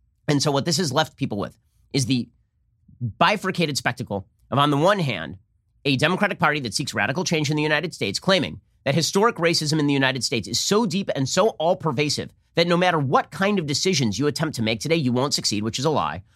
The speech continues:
Or, on the other hand, that racism still is a deep part of every aspect of American life and needs to be rooted out. That really, today's systems are, in fact, racist. Now, again, neither of these arguments is particularly compelling,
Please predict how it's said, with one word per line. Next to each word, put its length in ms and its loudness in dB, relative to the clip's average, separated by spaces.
Or, 340 6
on 120 2
the 80 0
other 160 2
hand, 260 0
that 120 0
racism 400 2
still 520 0
is 100 -2
a 60 2
deep 280 -2
part 240 2
of 200 -6
every 280 2
aspect 460 -4
of 100 2
American 380 2
life 220 0
and 160 4
needs 260 2
to 100 -6
be 120 0
rooted 420 0
out. 300 -4
That 160 2
really, 280 2
today's 340 2
systems 360 -4
are, 120 6
in 80 0
fact, 220 -2
racist. 380 -4
Now, 80 2
again, 280 0
neither 280 2
of 60 2
these 140 0
arguments 420 -2
is 80 -4
particularly 360 -2
compelling, 440 -2